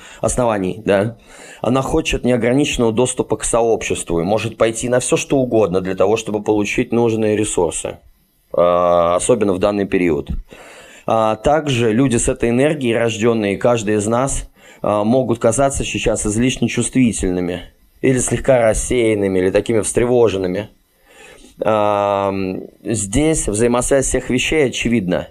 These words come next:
и проявляется через действие самого наилучшего подхода, который мы щас выработаем. И что мы сейчас чувствуем? Мы сейчас чувствуем топливо для процесса чувствительности к нашим основным потребностям. И, конечно, в первую очередь это все начинается с нас.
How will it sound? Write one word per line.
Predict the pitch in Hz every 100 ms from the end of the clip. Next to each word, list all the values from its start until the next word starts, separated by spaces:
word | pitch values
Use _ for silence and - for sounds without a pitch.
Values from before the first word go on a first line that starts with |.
| -
и | 95
проявляется | 117 117 123 139 139 123
через | - 117 107 98
действие | 101 135 139 - 110 107 107 101 - _ -
самого | - 135 143 139
наилучшего | 123 127 - 110
подхода, | 113 110 127 101
который | - 101 98
мы | 98
щас | 98 98
выработаем. | 104 90 78 - 52 - - - -
И | 107
что | - 143
мы | 127
сейчас | - 113 110
чувствуем? | - 120 - 147 180 170
Мы | 113
сейчас | 117 123 113
чувствуем | - 151 123 113
топливо | - 143 131 113 101 98 98 -
для | 107 110
процесса | 113 113 - 123 113
чувствительности | - 110 139 147 135 120 -
к | 104
нашим | 120 123 - 120
основным | 107 104 107 110
потребностям. | 104 - 90 82 - 73 82 _ _ _ - _
И, | -
конечно, | 113 131 151 156 117
в |
первую | 123 123 110
очередь | 113 110
это | 98
все | - 110
начинается | 107 - 95 92 90
с | -
нас. | 87 85 -